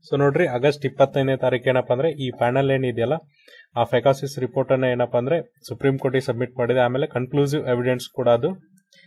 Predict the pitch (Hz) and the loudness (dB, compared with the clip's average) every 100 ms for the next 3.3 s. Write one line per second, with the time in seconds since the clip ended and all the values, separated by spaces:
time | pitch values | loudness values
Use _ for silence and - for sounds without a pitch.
0 | _ - 127 - 120 107 107 104 117 160 | _ 0 0 2 0 0 0 0 2 4
1 | 135 170 143 135 131 131 131 135 123 120 | 4 2 -2 0 0 0 -6 -4 0 0
2 | - 139 131 123 131 120 113 123 113 110 | -2 -4 -4 -4 -4 0 0 -2 -6 -6
3 | 113 123 | -4 -4